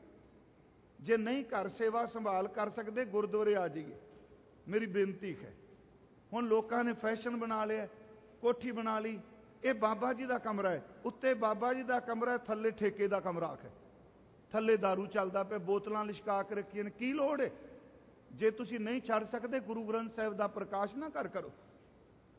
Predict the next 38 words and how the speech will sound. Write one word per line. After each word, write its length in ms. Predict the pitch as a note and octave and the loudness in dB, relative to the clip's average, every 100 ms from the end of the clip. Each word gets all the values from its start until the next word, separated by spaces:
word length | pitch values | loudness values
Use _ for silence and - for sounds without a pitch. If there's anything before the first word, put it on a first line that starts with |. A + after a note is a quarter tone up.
| - | -10
ਗੁਰੂ 280 | C3 B3 D4 | -2 0 0
ਸਾਹਿਬ 320 | A3 C4+ C4+ | 2 2 2
ਨੇ 180 | C#4+ C4+ | 0 -2
ਸਭ 440 | - - C#4 F4 | -4 0 0 0
ਤੋਂ 260 | F4+ D#4 C#4+ | -4 -4 -2
ਪਹਿਲਾਂ 480 | G3 B3+ C4 B3+ B3+ | 2 2 2 0 0
ਇਹ 160 | B3 | 0
ਕਿਰਪਾ 460 | B3 A#3 A3+ A#3+ A#3 | 0 -2 -2 -2 -2
ਕੀਤੀ, 420 | A#3 G#3+ G#3 E3+ - - - - - - - - G3+ | -2 -10 -8 -10 -10 -20 -20 -20 -20 -20 -20 -2 0
ਹਰਿਮੰਦਰ 520 | A3+ B3 C4+ D#4 D#4 | 2 2 2 0 0
ਸਾਹਿਬ 340 | - B3+ C4 | 0 2 4
ਪਹਿਲਾਂ 460 | C4 C4 C4+ C#4 C#4 | 2 2 2 4 2
ਬਣਾਇਆ, 520 | A3 G#3 G#3+ A#3+ C#4+ C#4 - - - | 2 0 2 4 2 0 -8 -18 -2
ਪ੍ਰਕਾਸ਼ 560 | B3 A#3+ A#3+ A#3+ C4+ B3 | 0 0 2 2 2 -2
ਬਾਅਦ 440 | E3+ F#3+ B3+ E4+ | -4 2 2 2
ਵਿੱਚ 180 | F4+ - | 0 -4
ਕੀਤਾ 340 | - A#3+ - | -4 -4 2
ਹੈ। 460 | A#3+ G3 - - - | 4 4 0 -12 -4
ਕਿਤੇ 220 | D4 C#4+ | -2 2
ਇਤਿਹਾਸ 500 | D4 C#4 A#3+ A3 A#3 | 2 4 4 4 4
ਵੀ 120 | B3 A#3+ | -2 0
ਦੱਸੋ 440 | A3 A#3 A#3+ G#3+ | 0 2 4 4
ਕਿ 380 | G#3+ - - B3 | 4 -8 2 4
ਹਰਿਮੰਦਰ 500 | A3+ G#3+ G#3+ G#3 A#3 | 4 2 0 2 0
ਸਾਹਿਬ 320 | - A#3 A3 | 0 0 0
ਦੀ 120 | A3 | 0
ਰਚਨਾ 400 | G#3 G#3+ A3+ A3+ | 0 0 0 0
ਤੋਂ 180 | A3+ A3+ | 2 2
ਬਾਅਦ 260 | G#3+ A3 A3 | 6 6 4
ਗੁਰੂ 320 | F#3+ G#3+ G#3+ | 0 4 4
ਅਰਜਨ 300 | G#3+ G#3+ A3 | 2 -2 4
ਦੇਵ 260 | G#3+ G3+ | 6 6
ਰਾਤ 340 | F3+ F#3 G#3 G#3+ | 4 6 4 2
ਇੱਥੇ 220 | G#3+ G#3+ | 2 0
ਕਿਤੇ 240 | F3 G#3 | 0 0
ਆਰਾਮ 300 | G3+ F#3 F#3+ | 2 2 0
ਕੀਤਾ 300 | F#3+ F#3 G#3 | -2 -6 -6
ਹੋਵੇ? 180 | F#3 E3+ | -6 -8